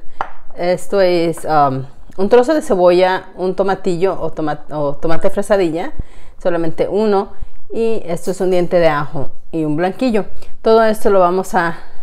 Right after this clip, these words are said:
a licuar. Eh, bueno, vamos a formar una pasta para agre-, a agregárselo a la carne. Aquí también tengo un poco de comino, el cual voy a dividir en dos.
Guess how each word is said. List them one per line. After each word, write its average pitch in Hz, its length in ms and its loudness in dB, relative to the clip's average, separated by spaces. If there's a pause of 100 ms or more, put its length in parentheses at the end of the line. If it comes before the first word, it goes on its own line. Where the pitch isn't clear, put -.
a - 140 0
licuar. 202 760 4 (540)
Eh, 160 240 0
bueno, 156 220 0
vamos 156 260 0
a 180 60 -2
formar 165 300 -2
una 170 160 0
pasta 175 400 0
para 175 380 4 (440)
agre-, 147 360 -2
a 143 240 0
agregárselo 147 520 2
a 156 60 6
la 175 120 2
carne. 254 360 2 (400)
Aquí 196 180 -4
también 214 260 0
tengo 208 240 0
un 196 140 -4
poco 220 220 0
de 240 120 2
comino, 190 400 0
el 190 100 -2
cual 170 200 0
voy 175 320 0
a 175 60 2
dividir 160 380 -2
en 170 180 -2
dos. 160 380 -2